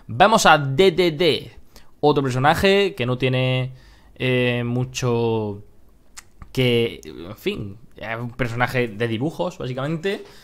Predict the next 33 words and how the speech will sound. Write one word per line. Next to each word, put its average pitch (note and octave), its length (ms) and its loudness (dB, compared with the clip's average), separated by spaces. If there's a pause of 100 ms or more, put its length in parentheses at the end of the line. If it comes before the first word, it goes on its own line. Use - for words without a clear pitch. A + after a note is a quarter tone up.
(380)
Y C3+ 60 -6
está A#2+ 160 -8
bastante G2+ 320 -6
bien A#2 240 -2
porque F#2 540 -10
le G#2 140 -8
pasa B2+ 180 -2
como G2 140 -4
a - 40 -18
Kirby, F3 360 2
le C3+ 80 -2
pasa G#2+ 200 -8
como G2 360 -8
a F#2+ 80 -12
Yoshi, C#3 400 -6
le A#2+ 100 -8
pasa G2+ 220 -12
como A2 180 -6
a G2+ 60 -6
muchos C3+ 460 2
amigos. B2+ 540 -2 (440)
Le - 80 -18
pasa A#2 180 -10
como A2 200 -6
muchas, B2 280 -6
como A2+ 160 -8
ya A2 60 -6
he - 20 -4
estado A2 200 -6
diciendo G#2+ 520 -8
todo G#2+ 220 -6
este G#2 200 -8
rato. C#3 520 -2